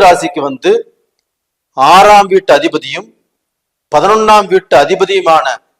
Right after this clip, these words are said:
சுக்கிர பகவான் இன்னைக்கு ரெண்டாம் இடத்துல இருக்கிறாங்க. அப்ப ரெண்டாம் இடத்துல பதினொன்னாம் இடத்து அதிபதி லாபாதிபதி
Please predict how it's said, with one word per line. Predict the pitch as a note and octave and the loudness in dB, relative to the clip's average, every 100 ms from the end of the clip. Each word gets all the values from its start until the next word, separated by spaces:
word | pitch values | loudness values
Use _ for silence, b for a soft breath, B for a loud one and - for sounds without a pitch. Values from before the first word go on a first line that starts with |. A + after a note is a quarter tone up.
| _ - | _ -14
சுக்கிர | E3 E3 G3+ F3 C#3+ | -14 -4 0 2 0
பகவான் | C3+ D3 A3+ - _ _ _ _ | 0 0 0 -4 _ _ _ _
இன்னைக்கு | D3 D3 C#3+ | -14 -6 -6
ரெண்டாம் | C3+ E3 E3 | -2 0 0
இடத்துல | C3+ E3 C#3 | -2 -8 -10
இருக்கிறாங்க. | B2 B2 A2 _ _ _ _ _ _ _ _ _ _ _ _ _ _ _ _ _ | -8 -8 -8 _ _ _ _ _ _ _ _ _ _ _ _ _ _ _ _ _
அப்ப | D#3 F3+ D#3 | -4 -2 -2
ரெண்டாம் | F#3 G#3 A#3 A3 | -2 2 2 2
இடத்துல | A3 - G#3 G#3+ | -2 -2 -6 -2
பதினொன்னாம் | - G3 G#3+ A3 G#3+ | -2 -2 -2 0 0
இடத்து | G3+ G#3 F3 | -2 -2 -2
அதிபதி | D#3 E3 D#3 F#3+ A3+ _ _ B2 | 0 -2 -6 -8 -14 _ _ -4
லாபாதிபதி | C3 F3 G3+ G#3 F3+ D3 C#3 F3+ | 2 4 4 2 0 -4 -8 -10